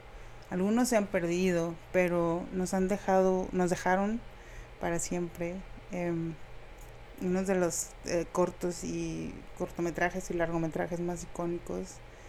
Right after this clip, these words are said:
Em, quien sea que busque la historia del cine se va a topar con más de un ejemplo, eh, de obra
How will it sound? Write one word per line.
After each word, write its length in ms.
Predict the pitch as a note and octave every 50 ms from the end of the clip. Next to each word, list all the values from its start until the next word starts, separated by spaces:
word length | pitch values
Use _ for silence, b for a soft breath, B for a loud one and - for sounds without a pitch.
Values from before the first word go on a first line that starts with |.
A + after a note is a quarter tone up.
| B B B B B B B -
Em, 320 | - F3+ F3+ F3+ F3 F3 F3 -
quien 200 | - F3+ F3+ F3+
sea 160 | - G3+ F#3
que 140 | F#3+ - -
busque 340 | G3 G3 G3+ - - - G3
la 100 | F#3+ F3+
historia 440 | F3+ - - F3+ F3 F3 F3+ F3+ F3+
del 140 | F3 F3
cine 320 | E3+ - F3 F3 F3 F3+ F#3+
se 120 | - F3+
va 120 | F3 E3+ E3+
a 40 |
topar 500 | E3+ - - E3+ - - E3 E3 D#3+ E3 - - - - - - - - - - - - - - -
con 220 | - F3 F3 F3
más 380 | F3+ F3+ F3 F3 F3 - - F3+
de 100 | F#3 F3+
un 180 | F3 F3+ F3
ejemplo, 720 | E3+ E3+ - - F3+ E3+ E3 D#3+ - D#3+ D#3+ E3 - - - B B B B B B B B B B B B B - - -
eh, 260 | - - F3+ F3 F3
de 160 | E3+ E3+ F#3 F3+
obra 440 | F3+ F#3 E3+ F3 E3+ E3+ D#3+ -